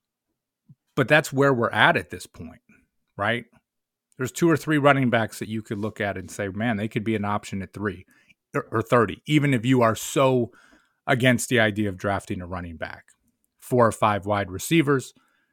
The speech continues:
four or five cornerbacks, maybe three or four offensive linemen, and then a handful of edge defenders.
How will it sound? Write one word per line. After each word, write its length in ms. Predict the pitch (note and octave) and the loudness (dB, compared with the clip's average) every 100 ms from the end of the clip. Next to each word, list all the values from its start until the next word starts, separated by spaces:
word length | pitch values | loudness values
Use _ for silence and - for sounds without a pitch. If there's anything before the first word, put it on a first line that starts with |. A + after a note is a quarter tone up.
| _ | _
four 300 | - C3 B2 | -6 2 4
or 60 | G#2 | 4
five 340 | - G2+ F#2 | 0 -2 -2
cornerbacks, 840 | - D3 C#3+ B2 B2 A#2 G#2+ - - _ _ _ _ - - - _ _ _ _ _ _ _ _ | -2 0 2 2 2 2 -2 -10 -18 _ _ _ _ -20 -20 -20 _ _ _ _ _ _ _ _
maybe 520 | G#2 G2+ F#2+ G2 G2+ G#2 | -20 -18 -14 -10 -8 -8
three 260 | A2 A#2+ | -2 -2
or 80 | G#2 | -2
four 300 | - A#2+ A2 | -4 -4 -2
offensive 560 | A2+ - A#2+ G#2 G2+ G2 | -2 -4 -6 -6 -8 0
linemen, 540 | C#3 C#3+ C#3+ C3+ C3 _ _ _ _ _ _ - | 4 4 2 -2 -6 _ _ _ _ _ _ -4
and 100 | A2 | 0
then 120 | A#2+ | 0
a 80 | G2+ | 2
handful 600 | A2+ A#2+ G#2+ - A#2 G#2+ | 2 2 0 -4 -4 -4
of 100 | G2 | -4
edge 240 | G#2 F2+ | -6 -6
defenders. 680 | G2 - F#2 E2+ - - | -12 -10 -10 -12 -16 -20